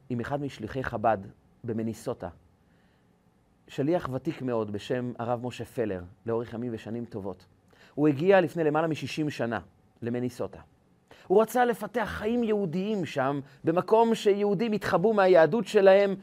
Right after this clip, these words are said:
והקהילות היהודיות היחידות שעבדו שם זה קהילות שרק שמרו על מסגרת חברתית יהודית. שום דבר משמירת תורה ומצוות לא היה שם. והוא קבע פגישה עם פרופסור גרין,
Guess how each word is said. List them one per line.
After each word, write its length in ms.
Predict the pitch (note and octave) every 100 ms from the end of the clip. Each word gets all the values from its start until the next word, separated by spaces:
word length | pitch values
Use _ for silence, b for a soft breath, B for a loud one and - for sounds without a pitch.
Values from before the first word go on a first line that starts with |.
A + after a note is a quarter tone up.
| B B B
והקהילות 500 | F#3 G3 G#3+ A3+ A3+
היהודיות 460 | G#3+ G3+ F#3 G#3
היחידות 500 | G#3 F#3+ F#3 F#3 F#3+
שעבדו 320 | F#3+ D#3 D#3+ G3+
שם 320 | G3 F3 E3+
זה 200 | D3 E3 D#3+
קהילות 400 | F3 E3+ F#3 F#3
שרק 1000 | - E3+ E3 D#3+ C3 _ _ - E3+ F#3
שמרו 360 | G3+ F3 F3+
על 100 | F3
מסגרת 420 | D#3+ D3+ D3 F3 E3+
חברתית 640 | F3 D3+ D3+ D3+ G3+ -
יהודית. 520 | E3+ D#3+ C#3 F3+ E3 - b b b
שום 280 | - - G#3+
דבר 280 | F3 D#3 D#3+
משמירת 440 | C#3+ C#3+ C#3+ C#3+
תורה 180 | D3 C3+
ומצוות 540 | C3 B2 - C#3 C3 - _ _ _ _ _ _ -
לא 120 | B2+
היה 200 | B2 A2+
שם. 180 | - - - _ _ _ _ _ b b b
והוא 140 | D#3
קבע 200 | F3+ F3
פגישה 460 | A3 D#3+ F#3+ - C3+ F2+ - _ _ _ _ _ _ -
עם 260 | D3 D3 D3
פרופסור 760 | - C#3 C#3 F#3 - F3+ E3+ E3 _ _ _ -
גרין, 380 | B2+ D3+ C3